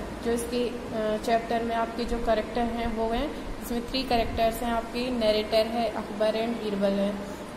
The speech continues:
नरेटर जो वर्णन करता है, नरेटर मीन्स जो वर्णन करता है, वो क्या कह रहा है देखिए, "अकबर come to the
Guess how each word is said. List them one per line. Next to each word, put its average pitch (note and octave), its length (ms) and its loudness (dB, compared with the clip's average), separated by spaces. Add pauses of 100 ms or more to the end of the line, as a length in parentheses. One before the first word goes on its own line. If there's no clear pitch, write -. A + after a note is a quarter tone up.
(120)
नरेटर A#3+ 560 4 (320)
जो A3+ 180 2
वर्णन A3 400 4
करता A#3 320 2
है, A3+ 380 0
नरेटर A3 280 2
मीन्स B3 300 0 (400)
जो A#3 120 2
वर्णन A3 420 2
करता A3+ 360 2
है, A3+ 400 0 (720)
वो A#3 120 4
क्या A#3+ 220 2
कह A#3 200 2
रहा A3+ 120 4
है A3+ 100 4
देखिए, A#3 500 0 (560)
"अकबर B3 340 4
come C#4 440 0
to B3+ 200 -2
the A#3+ 140 2